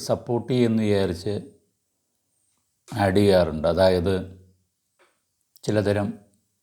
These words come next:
മാലകൾ, ചിലതരം യന്ത്രങ്ങൾ, ഇതെല്ലാം ഒരു certain percentage, ചില ഒരു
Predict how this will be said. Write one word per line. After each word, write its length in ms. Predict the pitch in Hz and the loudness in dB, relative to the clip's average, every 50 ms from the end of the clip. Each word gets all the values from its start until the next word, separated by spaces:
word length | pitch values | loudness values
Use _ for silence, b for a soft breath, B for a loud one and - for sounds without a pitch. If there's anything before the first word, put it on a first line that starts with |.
| _ _ _ _ | _ _ _ _
മാലകൾ, 580 | - 98 92 90 92 92 92 95 92 87 95 90 95 92 - - - - _ _ _ _ _ _ _ _ _ _ _ _ _ _ _ _ _ - | -6 -4 0 0 2 2 2 2 0 0 -2 -4 -4 -8 -12 -16 -20 -20 _ _ _ _ _ _ _ _ _ _ _ _ _ _ _ _ _ -6
ചിലതരം 460 | - 98 98 87 92 95 92 92 92 92 95 | -2 -2 -2 0 0 -2 -2 -2 -4 -4 -4
യന്ത്രങ്ങൾ, 720 | 95 90 87 92 92 90 98 107 104 104 101 95 92 87 90 - - - - _ _ _ _ _ _ _ _ _ _ _ _ _ _ _ _ _ _ _ _ _ _ _ _ _ _ _ _ _ _ _ _ _ _ _ _ _ _ _ _ _ _ _ _ _ _ _ _ _ _ _ _ _ _ _ _ _ _ _ - | -4 -2 -2 -2 -2 0 0 0 0 0 -2 -4 -4 -6 -6 -8 -12 -18 -20 _ _ _ _ _ _ _ _ _ _ _ _ _ _ _ _ _ _ _ _ _ _ _ _ _ _ _ _ _ _ _ _ _ _ _ _ _ _ _ _ _ _ _ _ _ _ _ _ _ _ _ _ _ _ _ _ _ _ _ -2
ഇതെല്ലാം 480 | 151 151 180 156 147 151 160 165 165 156 - - - | 4 4 6 6 6 6 4 4 4 0 -4 -6 -4
ഒരു 220 | 123 120 135 160 165 - - - _ _ _ _ _ _ _ _ _ _ _ _ _ _ _ _ _ _ _ _ _ _ _ _ _ _ _ _ _ _ _ _ _ | -2 -2 0 0 -2 -4 -6 -14 _ _ _ _ _ _ _ _ _ _ _ _ _ _ _ _ _ _ _ _ _ _ _ _ _ _ _ _ _ _ _ _ _
certain 460 | - - - 131 131 131 - 143 139 131 - | -6 2 4 4 4 4 2 -2 -2 -2 0
percentage, 520 | - 127 120 - - 131 110 98 90 85 - | 2 2 2 2 2 -2 0 0 0 -2 -2
ചില 220 | - 139 113 117 135 143 - - - - _ _ _ | -4 -2 0 2 0 0 -2 -6 -16 -20 _ _ _
ഒരു 200 | - 120 113 131 | -8 -6 -6 -6